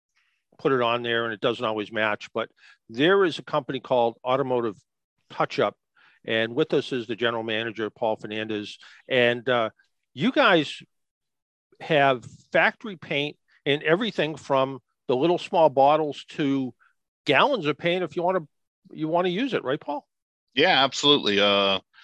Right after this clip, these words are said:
Speaker 2: our product line goes all the way from, uh, half ounce bottles and paint pens, two ounce bottles, uh, aerosol cans, pints, quarts, gallons, and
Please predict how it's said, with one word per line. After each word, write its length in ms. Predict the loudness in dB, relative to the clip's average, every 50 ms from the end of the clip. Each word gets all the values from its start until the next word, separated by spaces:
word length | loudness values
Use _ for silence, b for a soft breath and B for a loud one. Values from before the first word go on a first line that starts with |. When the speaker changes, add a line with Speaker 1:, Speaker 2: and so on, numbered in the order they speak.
| B B B
Speaker 2:
our 120 | -4 -4 0
product 360 | 2 2 2 2 2 0 0
line 300 | 0 0 0 0 -2 -2
goes 300 | -2 -2 -2 -2 0 -2
all 100 | 0 0
the 60 | 0
way 160 | 0 0 -2
from, 240 | -2 -4 -6 -2 0
uh, 180 | 2 2 2 2
half 240 | 2 2 2 2 2
ounce 220 | 0 0 -2 -2
bottles 500 | 0 2 2 2 2 0 -4 -4 -6 -8
and 100 | -10 -10
paint 300 | -6 -4 -4 -4 -4 -4
pens, 640 | -2 -2 0 0 0 0 -2 -4 -6 -6 -8 -8 -4
two 180 | 0 2 2
ounce 220 | 4 2 2 0 0
bottles, 720 | 0 2 4 4 4 4 4 2 2 0 -2 -4 -2 2
uh, 300 | 2 4 4 4 2 0 B B B B B B B 2 4
aerosol 500 | 4 4 4 2 2 2 2 0 0 -2
cans, 840 | -4 -2 -2 0 0 0 -2 -4 -4 -6 -10 -12 -12 -12 -12 -14 -8 -4
pints, 280 | -2 -2 0 -2 -4 -4
quarts, 360 | 2 4 4 4 4 2 0
gallons, 880 | 2 4 4 4 4 4 2 0 -2 -2 -4 -6 -6 -6 -6 -6 -6 -2 2
and 360 | 2 2 2 2 0 -4 -6